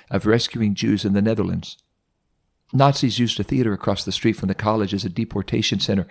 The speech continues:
for Jewish families. As part of the process, children were separated from their parents and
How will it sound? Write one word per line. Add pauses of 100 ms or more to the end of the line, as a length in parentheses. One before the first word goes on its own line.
(200)
for
Jewish
families. (680)
As
part
of
the
process,
children
were
separated
from
their
parents
and